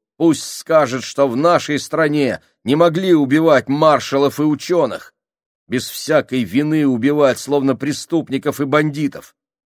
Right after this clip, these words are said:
И почему Тёмин дед, бывший фронтовик, имеющий орден, должен бояться какого-то облезлого Бориса Ивановича? И что такое гэбисты, в конце концов? Но он только оттолкнул Сашку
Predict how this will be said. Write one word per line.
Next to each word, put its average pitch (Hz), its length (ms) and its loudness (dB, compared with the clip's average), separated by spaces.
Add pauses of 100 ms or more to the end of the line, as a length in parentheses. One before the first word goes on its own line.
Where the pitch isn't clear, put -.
(220)
И 101 80 -4
почему 151 580 -2
Тёмин 131 560 0
дед, 135 320 0
бывший 139 480 -2
фронтовик, 143 720 -2
имеющий 143 580 -2
орден, 123 540 0 (400)
должен 131 380 2
бояться 139 640 2
какого-то 147 500 2
облезлого 143 640 0
Бориса 165 520 2
Ивановича? 160 600 0 (960)
И 82 60 -20
что - 280 -4
такое 175 400 2
гэбисты, 147 880 -2
в - 120 -10
конце 147 400 -2
концов? 135 600 -2 (1200)
Но 95 160 0
он 101 100 0
только 104 380 -2
оттолкнул 104 720 -4
Сашку 110 600 -4